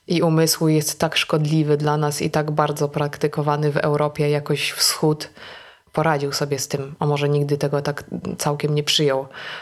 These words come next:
A my teraz wracamy do oddechu, teraz się zachwycamy Wim Hofem, teraz wracamy do medytacji, jest jakieś takie ogólne obudzenie się. E, no i ja się s-, cieszę bardzo. Chociaż to l-, dla mnie też nie jest proste, żeby,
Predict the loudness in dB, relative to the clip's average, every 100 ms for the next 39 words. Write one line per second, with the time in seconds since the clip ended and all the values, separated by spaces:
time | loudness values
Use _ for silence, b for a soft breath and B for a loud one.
0 | B -2 0 2 2 0 -2 -2 -2 -2
1 | -2 0 0 0 2 0 2 2 2 2
2 | 2 0 0 -2 -2 -4 -2 0 0 0
3 | 0 2 0 2 0 2 0 -2 B B
4 | B 0 2 0 0 0 0 0 0 0
5 | 0 0 -2 0 0 0 -2 -4 -4 -4
6 | -2 -2 0 0 0 0 0 0 0 0
7 | -2 0 -2 -2 B B B B B B
8 | _ _ -4 0 0 0 -2 -2 0 2
9 | 2 0 0 -4 -8 -14 -16 -8 -2 -2
10 | -2 -4 -4 -6 -10 -8 -2 0 2 2
11 | 4 4 4 2 2 0 0 0 2 2
12 | 0 0 0 0 -2 -2 -2 -2 -2 -4